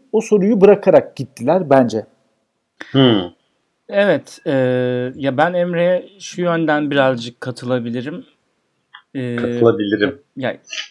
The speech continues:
Speaker 3: şimdi ben o kadar çok hani normalleştirmedim bu, e, hani öyle üst üste bu şok dalgalarını çok fazla
Speaker 2: Hı hı.
Speaker 3: n-, normalleştiremedim kendi bünyemde. Çünkü hani, e, her gördüğümüz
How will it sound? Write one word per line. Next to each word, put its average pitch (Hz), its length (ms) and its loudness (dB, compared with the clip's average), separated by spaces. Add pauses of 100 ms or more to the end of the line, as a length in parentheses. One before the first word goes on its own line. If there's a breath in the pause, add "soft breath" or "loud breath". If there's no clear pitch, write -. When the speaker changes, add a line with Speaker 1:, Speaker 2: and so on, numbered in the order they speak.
Speaker 3:
şimdi 147 180 -6
ben 165 80 6
o 190 160 2
kadar 208 280 4
çok - 180 -4
hani 175 140 0
normalleştirmedim 170 1120 0
bu, 117 360 -4 (400)
e, 117 60 -4 (420)
hani 120 180 -2
öyle 123 160 0
üst 143 260 -2
üste 131 220 -6
bu 131 60 -6
şok 139 280 -6
dalgalarını 120 840 -2
çok 156 240 -4
fazla 131 360 0
Speaker 2:
Hı 170 80 0
hı. 170 160 -6 (220)
Speaker 3:
n-, 147 160 -10
normalleştiremedim 139 1000 0
kendi 123 280 -2
bünyemde. 131 320 -2
Çünkü 220 500 -6 (300 soft breath)
hani, 131 180 2
e, 135 260 -2
her 143 200 4
gördüğümüz 143 800 2